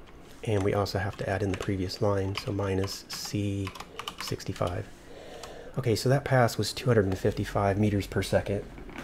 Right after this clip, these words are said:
and we got a gain of four point zero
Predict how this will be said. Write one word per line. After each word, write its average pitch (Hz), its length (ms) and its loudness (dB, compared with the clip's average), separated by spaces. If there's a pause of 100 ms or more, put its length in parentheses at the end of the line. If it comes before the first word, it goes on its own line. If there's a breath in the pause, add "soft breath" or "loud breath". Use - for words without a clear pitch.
(720 loud breath)
and 98 460 4 (840 loud breath)
we 113 120 4
got 110 160 6
a 98 40 2
gain 98 280 8
of 90 80 6
four 104 260 4
point 98 320 4
zero 95 260 2